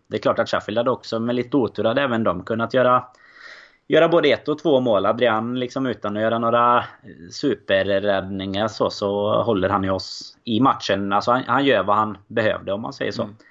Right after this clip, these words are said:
Speaker 1: Jag vet inte vad, vad din känsla var av, eh, liksom, om, ni pratade ju lite om det också innan, som du säger där, och det, när man har sett Sheffield så kunde man ju ändå, man kunde ju lista ut att det var ungefär så här matchen skulle,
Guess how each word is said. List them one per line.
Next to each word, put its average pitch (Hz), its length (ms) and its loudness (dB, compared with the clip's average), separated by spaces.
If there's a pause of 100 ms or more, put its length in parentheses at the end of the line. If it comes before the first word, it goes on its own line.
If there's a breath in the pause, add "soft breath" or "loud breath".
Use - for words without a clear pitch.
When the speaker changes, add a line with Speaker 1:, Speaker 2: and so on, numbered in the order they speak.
(160 soft breath)
Speaker 1:
Jag 107 80 -20
vet 131 40 -2
inte 127 200 0
vad, 113 440 6
vad 113 120 2
din 113 140 -2
känsla 113 380 -4
var 101 220 0
av, 98 140 -6
eh, 101 220 -2
liksom, 101 360 -4
om, 101 200 -4
ni 117 220 -2
pratade 135 520 2
ju 165 60 -2
lite 165 260 0
om 107 220 0
det 123 80 0
också 123 380 -4
innan, 123 260 2
som 113 120 -2
du 110 80 -4
säger 110 380 0
där, 117 180 2
och 104 80 -2
det, 110 300 2 (160)
när 113 380 -6
man 113 140 0
har 110 60 -4
sett - 200 -2
Sheffield 95 340 -2
så 90 100 -14
kunde 101 240 -8
man 107 140 -2
ju 117 60 -2
ändå, 92 400 -2 (300 loud breath)
man 117 120 2
kunde 117 300 2
ju 110 80 2
lista 123 280 0
ut 135 260 0
att 127 80 2
det 139 60 -6
var 131 60 0
ungefär 127 220 -2
så - 100 -4
här 104 80 -2
matchen 101 280 -6
skulle, 98 460 -6